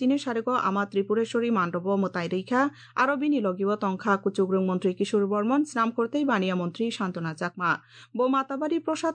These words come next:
তাংবো তাং বাই স্নামজাক মান্ডব বেড়াই নাইখা, কক্তমা থুমনাই রকন শাখা হাকতর তৈ হাকতনি লুকুরকনি, হামক্রাই সাनै তিনি ব আমানি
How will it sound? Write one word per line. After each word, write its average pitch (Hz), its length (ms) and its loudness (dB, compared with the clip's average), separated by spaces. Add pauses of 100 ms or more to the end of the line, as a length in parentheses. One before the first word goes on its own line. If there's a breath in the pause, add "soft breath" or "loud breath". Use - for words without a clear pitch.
তাংবো 185 300 2
তাং 233 160 0
বাই 226 160 2
স্নামজাক 190 500 0 (720)
মান্ডব 240 400 2
বেড়াই 226 320 2
নাইখা, 160 300 0 (140)
কক্তমা 202 420 0
থুমনাই 247 340 2
রকন 190 160 0 (120)
শাখা 214 240 0 (100)
হাকতর 240 460 0
তৈ 262 180 4
হাকতনি 262 500 2
লুকুরকনি, 175 500 0 (380 loud breath)
হামক্রাই 247 360 2
সাनै 277 240 2 (120)
তিনি 214 260 4
ব - 20 0 (260)
আমানি 208 260 0